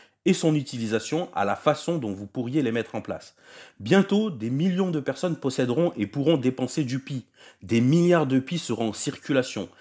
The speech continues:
C'est une nouvelle économie qui s'ouvre, avec toutes les opportunités que cela comporte. Et vous pourriez profiter de ces opportunités en étant un précurseur avec votre idée dans la façon d'utiliser le Pi. Par ailleurs, l'équipe Youpi est toujours à la recherche de web développeurs pour les aider dans leurs tâches.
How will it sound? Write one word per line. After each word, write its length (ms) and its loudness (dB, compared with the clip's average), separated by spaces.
C'est 280 -8
une 160 0
nouvelle 520 2
économie 580 0
qui 160 -14
s'ouvre, 420 -6
avec 380 -2
toutes 200 0
les 160 2
opportunités 640 0
que 120 -8
cela 260 0
comporte. 580 -6
Et 100 2
vous 140 -2
pourriez 440 2
profiter 580 -2
de 140 -2
ces 400 -6
opportunités 800 -2
en 160 2
étant 240 2
un 60 4
précurseur 760 -4
avec 280 0
votre 260 -6
idée 260 -6
dans 180 0
la 100 2
façon 340 -2
d'utiliser 560 -4
le 160 0
Pi. 200 -14
Par 140 4
ailleurs, 280 4
l'équipe 320 -4
Youpi 460 -6
est 140 -2
toujours 260 -2
à 40 6
la 80 6
recherche 360 -2
de 80 -2
web 280 2
développeurs 580 2
pour 160 -2
les 240 0
aider 180 -2
dans 120 2
leurs 180 0
tâches. 360 -8